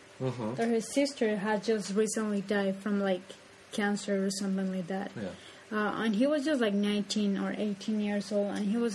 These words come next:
Speaker 2: still competing, and sh-, she just had,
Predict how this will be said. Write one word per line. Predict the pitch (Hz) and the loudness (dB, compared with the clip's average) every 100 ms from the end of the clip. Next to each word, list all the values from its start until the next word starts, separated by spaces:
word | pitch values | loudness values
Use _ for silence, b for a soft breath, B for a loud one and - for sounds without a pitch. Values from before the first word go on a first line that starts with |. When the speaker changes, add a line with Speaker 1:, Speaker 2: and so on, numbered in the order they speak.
| 208 | -2
Speaker 2:
still | - 220 | 0 -2
competing, | 214 214 - 220 208 196 196 - - 196 | 0 -4 0 0 2 0 -2 -10 -10 -4
and | 196 196 196 | 0 0 0
sh-, | - - - - 202 | 0 -2 -4 -6 -2
she | 233 202 | -2 2
just | 226 214 | 0 0
had, | 208 208 | 0 0